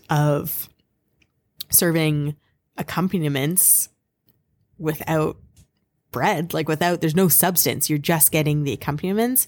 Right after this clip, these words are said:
Conceptually, very cool. But immediately there, like, that was, of course, what, one, two?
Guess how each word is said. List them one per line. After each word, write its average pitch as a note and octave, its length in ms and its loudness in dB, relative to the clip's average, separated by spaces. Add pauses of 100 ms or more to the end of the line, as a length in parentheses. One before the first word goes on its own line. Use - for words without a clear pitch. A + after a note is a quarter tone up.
(680)
Conceptually, B3+ 960 2
very E3+ 440 4
cool. - 600 -2
But E3+ 120 2
immediately F3+ 580 4
there, D#3+ 320 2
like, D3 160 -2
that E3 160 0
was, D3+ 160 -2
of - 100 -14
course, D3 240 -6
what, - 240 -4
one, D3+ 320 2
two? E3+ 320 0